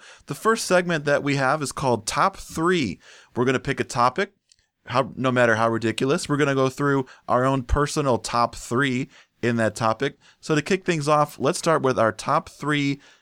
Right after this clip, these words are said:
lamest superheroes. I think, um, having done some Google searching today, I think this is gonna be a pretty good topic, and I think we're gonna come up with some pretty interesting material. So I'll go first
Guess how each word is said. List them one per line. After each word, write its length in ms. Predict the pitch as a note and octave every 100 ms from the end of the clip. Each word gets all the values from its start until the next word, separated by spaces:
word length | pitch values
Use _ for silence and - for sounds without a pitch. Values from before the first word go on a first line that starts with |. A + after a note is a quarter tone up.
| _ _
lamest 840 | F#2 A#2 A#2+ C3 D#3 F3 - - - _
superheroes. 1120 | - - D3 D3+ B2+ G#2+ E2 C2+ G#1 - - - _ -
I 100 | -
think, 400 | - C3+ B2+ -
um, 400 | C3 A#2+ A2+ A#2 _ _ _ _ _
having 340 | - A#2 B2+ G#2
done 280 | A#2+ A#2+
some 200 | A#2+ A#2+
Google 280 | G#2 A#2+ C3
searching 400 | - C#3 C3+ C#3+
today, 340 | C3+ C#3 C3+ C3+
I 100 | B2+
think 220 | C3 F#3+
this 160 | D3 C#3
is 80 | B2+
gonna 180 | B2
be 160 | G#2 G#2+
a 60 | G2+
pretty 240 | A2+ G#2+
good 220 | - B2 G2
topic, 340 | G#2 G2+ G#2+
and 80 | A2
I 60 |
think 220 | A#2 E3 C#3
we're 80 | B2+
gonna 200 | A#2+ G#2+
come 160 | G#2+
up 120 | G2+
with 120 | G#2 F#2
some 100 | F#2+
pretty 240 | G2+ F#2+
interesting 420 | F#2 F#2 - F#2
material. 460 | F2+ - E2+ D#2+ D#2+
So 240 | - A#2+ - - - - - _ -
I'll 140 | C#3+
go 120 | E3+ D#3
first 420 | D3 E3+ -